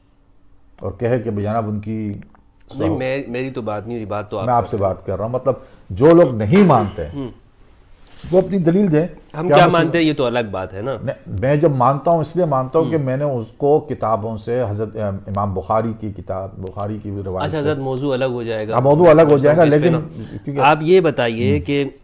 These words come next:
Speaker 2: एक तो क़यामत का आपने बता दिया, दूसरा ये मैं इस हवाले से ये पूछना चाहता हूँ कि इसमें आपने बड़ी, अ,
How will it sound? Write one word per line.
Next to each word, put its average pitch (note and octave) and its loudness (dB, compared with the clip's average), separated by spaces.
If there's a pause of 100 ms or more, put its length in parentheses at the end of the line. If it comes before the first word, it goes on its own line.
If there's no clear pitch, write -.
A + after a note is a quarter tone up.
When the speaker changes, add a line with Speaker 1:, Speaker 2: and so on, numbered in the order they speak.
Speaker 2:
एक C#3 -4
तो D#3+ 0
क़यामत C#3 -2
का B2 -2
आपने B2 -4
बता G2 -8
दिया, F#2+ -8
दूसरा D#3+ -10
ये F3+ -2
मैं E3 -4
इस D#3 -10
हवाले B2 -6
से B2+ -10
ये B2+ -4
पूछना A2+ -10
चाहता G2+ -10
हूँ G#2 -8
कि G#2 -6 (1300)
इसमें D3+ -6
आपने D3+ -2
बड़ी, D3 -2
अ, C3 -10